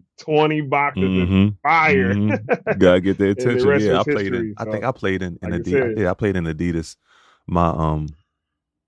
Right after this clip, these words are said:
Speaker 2: our, our rookie year for summer league, and Nike, I, I, I was,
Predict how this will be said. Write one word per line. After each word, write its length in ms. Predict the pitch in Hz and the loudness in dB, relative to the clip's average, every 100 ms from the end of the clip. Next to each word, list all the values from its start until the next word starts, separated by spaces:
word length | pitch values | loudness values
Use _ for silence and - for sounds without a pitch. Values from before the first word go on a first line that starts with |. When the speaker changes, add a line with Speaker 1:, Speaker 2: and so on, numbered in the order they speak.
| _ | _
Speaker 2:
our, 240 | 85 80 76 | -6 -4 -2
our 160 | 85 82 | 0 0
rookie 260 | 85 85 | 0 -2
year 340 | 80 80 76 73 | -2 0 -2 -4
for 140 | - | -6
summer 300 | 80 82 78 | -4 -4 -2
league, 320 | 78 78 76 - _ _ | -2 0 -2 -6 _ _
and 420 | 82 78 73 73 73 _ _ _ _ _ _ _ _ _ | -4 -2 -2 -4 -10 _ _ _ _ _ _ _ _ _
Nike, 340 | - 82 80 - | -8 -4 -4 -6
I, 400 | 80 78 78 76 | -8 -4 -4 -4
I, 40 | - | -6
I 100 | 78 | -8
was, 240 | 76 78 | -8 -10